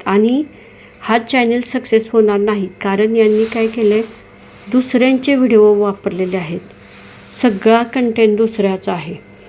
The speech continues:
आता हे मी लावलेलं, मी आत्ता म्युझिक ऑफ केले, पण यासुद्धा व्हिडिओला म्युझिक आहे. आधीच काय सांगितलं आहे, म्युझिक आपल्याला अजिबात नको आहे, तरीसुद्धा म्युझिक आहे आणि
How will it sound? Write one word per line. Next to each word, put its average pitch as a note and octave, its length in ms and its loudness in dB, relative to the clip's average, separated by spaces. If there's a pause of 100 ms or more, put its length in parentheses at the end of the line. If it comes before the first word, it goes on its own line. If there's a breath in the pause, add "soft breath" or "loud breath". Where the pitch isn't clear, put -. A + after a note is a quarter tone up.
(280 loud breath)
आता G3+ 220 -2
हे A3+ 340 0
मी B3 240 0
लावलेलं, G#3+ 520 2
मी G#3+ 160 2
आत्ता G#3+ 340 0
म्युझिक A3 480 2
ऑफ G3+ 340 -2
केले, G3+ 240 2
पण G3+ 260 2
यासुद्धा G#3+ 960 -2
व्हिडिओला G3+ 440 4
म्युझिक G3+ 560 0
आहे. E3+ 300 -6 (720 loud breath)
आधीच G3 440 0
काय A#3+ 200 0
सांगितलं A3 420 2
आहे, A3 40 4
म्युझिक A3 560 2
आपल्याला A3+ 500 -2
अजिबात A3+ 640 -4 (100)
नको A3 320 2
आहे, E3+ 100 -6 (220)
तरीसुद्धा G#3 560 0
म्युझिक G#3 480 0
आहे F#3+ 280 -2 (600 loud breath)
आणि A3 500 2